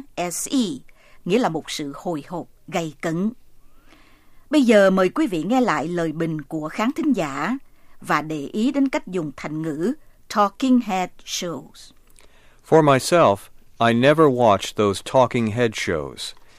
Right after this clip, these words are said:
Speaker 2: Give me a football game or a murder story any day.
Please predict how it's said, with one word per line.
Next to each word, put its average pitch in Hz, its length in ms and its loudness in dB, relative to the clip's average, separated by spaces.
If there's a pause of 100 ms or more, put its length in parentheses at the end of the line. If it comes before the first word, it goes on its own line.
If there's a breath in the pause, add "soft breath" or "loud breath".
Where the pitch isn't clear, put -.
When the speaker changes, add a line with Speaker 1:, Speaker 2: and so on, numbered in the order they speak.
(240 soft breath)
Speaker 2:
Give 143 160 2
me 151 160 2
a 117 60 4
football 123 480 4
game 98 440 -2 (180)
or 92 100 0
a 90 60 2
murder 117 360 2
story 85 520 -6
any 135 320 0
day. 76 220 -4